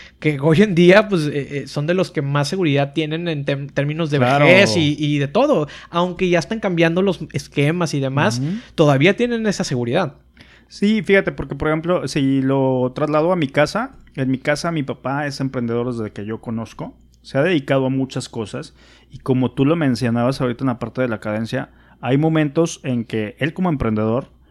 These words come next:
Speaker 2: ha dicho, "¿Sabes qué? Necesito también algo fijo", y ha estado haciendo lo que yo hago actualmente, o sea, teniendo un trabajo fijo o, este,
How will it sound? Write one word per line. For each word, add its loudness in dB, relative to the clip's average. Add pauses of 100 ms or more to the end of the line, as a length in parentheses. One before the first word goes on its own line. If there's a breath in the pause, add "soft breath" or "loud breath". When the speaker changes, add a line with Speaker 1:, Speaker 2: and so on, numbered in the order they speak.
(360 soft breath)
Speaker 2:
ha -2
dicho, -4
"¿Sabes -4
qué? -4
Necesito -6
también -4
algo -4
fijo", -6 (460 soft breath)
y 0
ha 4
estado 0
haciendo -2
lo -4
que -4
yo 0
hago -2
actualmente, -8
o -18
sea, -10
teniendo -4
un -8
trabajo -4
fijo -6
o, -6
este, -4